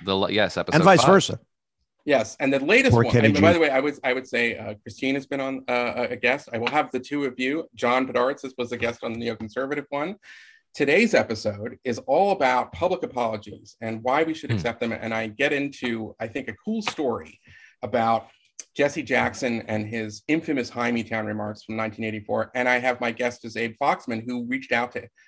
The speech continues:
Speaker 3: Jesse Jackson and worked with him. And there are a lot of things we can say about Jesse Jackson. He's by no means,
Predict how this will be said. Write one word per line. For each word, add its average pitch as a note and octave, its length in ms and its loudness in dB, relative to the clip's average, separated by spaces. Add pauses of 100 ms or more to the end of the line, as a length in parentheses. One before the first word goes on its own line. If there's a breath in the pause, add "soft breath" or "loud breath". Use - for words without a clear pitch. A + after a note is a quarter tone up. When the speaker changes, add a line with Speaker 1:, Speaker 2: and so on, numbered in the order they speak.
(120)
Speaker 3:
Jesse A#2+ 240 -2
Jackson G#2+ 600 -6
and B2 400 -2
worked G3 220 0
with G#3+ 120 -2
him. A2 300 -6 (520)
And B2+ 260 -2 (180)
there A#2 80 2
are A2+ 40 0
a A#2+ 40 0
lot F3+ 160 6
of - 240 -4
things E3 240 -2
we D3 80 -4
can D3 120 -8
say D3 140 -2
about C3 160 2
Jesse B2+ 220 -4
Jackson. A#2 460 -4
He's G2+ 160 -12
by A2 220 -4
no B2+ 220 0
means, B2+ 520 0